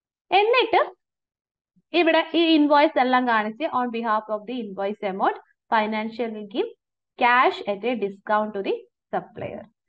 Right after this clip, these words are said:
അപ്പൊ cash at discount എന്ന് പറയുമ്പോൾ തൗസൻഡ് ഡോളറിന്റെ വർത്ത് ആണ് ഒരു ഐറ്റം ഉണ്ടായിരുന്നെങ്കിൽ ആ ഫുൾ എമൗണ്ട് ആര് തരില്ല? ഫൈനാൻസ് തരില്ല.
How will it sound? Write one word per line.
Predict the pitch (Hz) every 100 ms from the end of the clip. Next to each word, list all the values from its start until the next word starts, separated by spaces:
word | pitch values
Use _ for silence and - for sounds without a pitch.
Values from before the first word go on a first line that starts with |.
| _ _ -
അപ്പൊ | -
cash | 330 302 269 320
at | 294
discount | 302 294 269 262
എന്ന് | 285
പറയുമ്പോൾ | 262 226
തൗസൻഡ് | 240 233 226 240 262
ഡോളറിന്റെ | 254 247 240 262
വർത്ത് | 240 226 233
ആണ് | 226 220
ഒരു | 240 254 247 _
ഐറ്റം | 233 233 262
ഉണ്ടായിരുന്നെങ്കിൽ | 226 214 214 208 202 233
ആ | 320
ഫുൾ | - 359 403 415
എമൗണ്ട് | 349 349 349
ആര് | 330 294 311
തരില്ല? | 269 240 220 208 -
ഫൈനാൻസ് | 196 196 196 196 202
തരില്ല. | 185 180 220